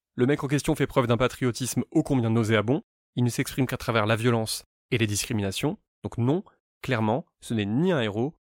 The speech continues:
ni même une sorte de loser magnifique. C'est un dangereux personnage, mais Joel Schumacher le rend peu à peu de moins en moins antipathique, en nous invitant à nous apitoyer sur son sort d'employé licencié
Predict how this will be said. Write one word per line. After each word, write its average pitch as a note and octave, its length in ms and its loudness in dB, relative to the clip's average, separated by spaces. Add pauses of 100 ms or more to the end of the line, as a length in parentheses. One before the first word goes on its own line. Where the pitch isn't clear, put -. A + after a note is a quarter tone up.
(240)
ni C3+ 200 0
même D3+ 160 2
une A#2+ 100 0
sorte C#3 240 -4
de A2+ 100 -2
loser A2+ 280 0
magnifique. A2+ 520 -4 (460)
C'est B2+ 180 -6
un A2 60 4
dangereux B2 380 0
personnage, A2+ 680 -2 (320)
mais A2+ 120 0
Joel C#3+ 200 2
Schumacher C3 480 0
le C3 60 -2
rend A2+ 160 0
peu C3 180 -2
à A#2 60 -2
peu B2+ 160 -4
de A2+ 80 -2
moins E3+ 340 0
en F3 60 0
moins D#3 160 0
antipathique, - 680 -6 (340)
en C3+ 100 2
nous D#3+ 160 0
invitant F3+ 300 2
à G3 40 4
nous C3+ 220 2
apitoyer F3 480 2
sur C3+ 160 -6
son B2+ 100 0
sort G#2+ 240 -2
d'employé C#3 420 0
licencié B2 500 -2